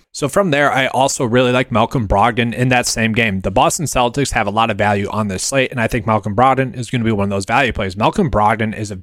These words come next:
very strong N B A player, okay? He is most likely gonna be the Boston Celtics sixth man. And if that's true, if he does get,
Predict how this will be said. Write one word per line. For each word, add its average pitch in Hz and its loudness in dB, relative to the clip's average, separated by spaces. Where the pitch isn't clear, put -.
very 165 4
strong 120 0
N 127 -4
B 131 2
A 120 2
player, 98 -2
okay? 123 0
He 107 -2
is 117 -2
most 151 0
likely 135 0
gonna 127 0
be 127 2
the 110 0
Boston 110 0
Celtics 117 -6
sixth - -8
man. 110 0
And 120 -6
if 156 -2
that's 196 -2
true, 101 -2
if 117 -2
he 165 0
does 110 -2
get, 120 -4